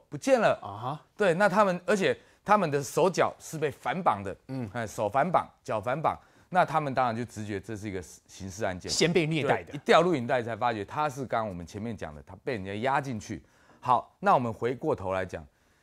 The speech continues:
Speaker 1: 警方当然事后找了这四个的凶嫌到案，可是他们的说法彼此互-，互推避重就轻。
Speaker 2: 都不拢哦。
Speaker 1: 对，而且，
Speaker 2: 哦，有的调查咯。
Speaker 1: 而且都说，哎，你是，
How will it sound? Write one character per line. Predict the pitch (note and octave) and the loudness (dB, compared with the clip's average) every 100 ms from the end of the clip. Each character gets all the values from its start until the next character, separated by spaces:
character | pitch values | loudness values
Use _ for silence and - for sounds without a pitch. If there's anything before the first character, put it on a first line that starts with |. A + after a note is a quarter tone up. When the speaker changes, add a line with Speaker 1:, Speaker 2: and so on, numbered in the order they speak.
| _ | _
Speaker 1:
警 | D3+ D#3 | 0 6
方 | A#3+ A3+ | 6 8
当 | G#3+ | 6
然 | E3+ | 6
事 | C3+ E3+ | 4 0
后 | D3 A#2 | 2 0
找 | G#2 F2+ | -2 -6
了 | |
这 | F2+ | -6
四 | G#2 - G2+ | -10 -10 -8
个 | F2 - _ _ - | -8 -10 _ _ -12
的 | F2+ | -10
凶 | E2 A#2 | -8 -10
嫌 | G2 F2+ | -8 -8
到 | F2+ G#2 | -2 -2
案， | F2 F2+ D2+ _ | -2 -6 -10 _
可 | - C3 | -8 -6
是 | C#3 F#3+ - - | -2 -4 -6 -8
他 | D#3 | -6
们 | C3+ | -4
的 | A#2+ | -4
说 | A2 E3 | -2 -4
法 | C#3+ F#2 - _ _ - | -2 -4 -6 _ _ -6
彼 | C3 | -6
此 | A2+ F#2+ | -6 -8
互-， | C3+ B2+ - _ | -8 -10 -10 _
互 | - E3 | -6 -4
推 | C3 C3 - _ _ _ | -2 -2 -4 _ _ _
避 | D#3 | 0
重 | E3+ A3+ | 2 2
就 | |
轻。 | B3 | 2
Speaker 2:
都 | F3+ | 0
不 | G2+ | 0
拢 | A#2+ | -6
哦。 | F2+ - | -8 -4
Speaker 1:
对， | - G3 | 0 2
而 | D#3 A3 | 2 4
且， | - | 4
Speaker 2:
哦， | C3+ A2 | 4 0
有 | C3+ | -2
的 | D#3+ | -2
调 | A#3+ | 0
查 | E3+ | 4
咯。 | A#3 | 4
Speaker 1:
而 | |
且 | F#3+ | 6
都 | G#3+ A3 | 6 6
说， | A3+ A3 - | 6 4 2
哎， | E3+ D3+ | 4 4
你 | C#3+ | 2
是， | C#3 | -8